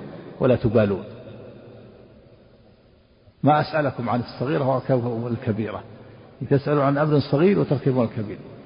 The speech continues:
وكما سبق أنهم سألوا عن، عن الذباب: "هل يجوز قتله؟" ها؟ وهم قتلوا الحسين بن علي بن أبي رسول الله.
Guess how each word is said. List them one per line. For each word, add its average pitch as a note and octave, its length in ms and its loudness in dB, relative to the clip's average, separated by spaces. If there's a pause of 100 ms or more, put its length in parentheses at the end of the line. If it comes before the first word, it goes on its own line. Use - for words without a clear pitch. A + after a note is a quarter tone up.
(140)
وكما F3+ 260 4
سبق A#2+ 360 2
أنهم G#2+ 300 -2 (220)
سألوا B2+ 280 2
عن، A2 160 -2 (1000)
عن A#2+ 120 4
الذباب: G#2+ 440 4 (540)
"هل A2+ 100 -4
يجوز G#2 320 -6
قتله؟" A#2 360 -4 (1800)
ها؟ A#2 180 -4 (360)
وهم B2 240 4
قتلوا C3 500 0 (360)
الحسين A2 420 -8
بن F#2+ 120 -10
علي G2 220 -6 (200)
بن A#2+ 80 -6
أبي G#2+ 160 -6 (100)
رسول G2 360 -12
الله. - 120 -20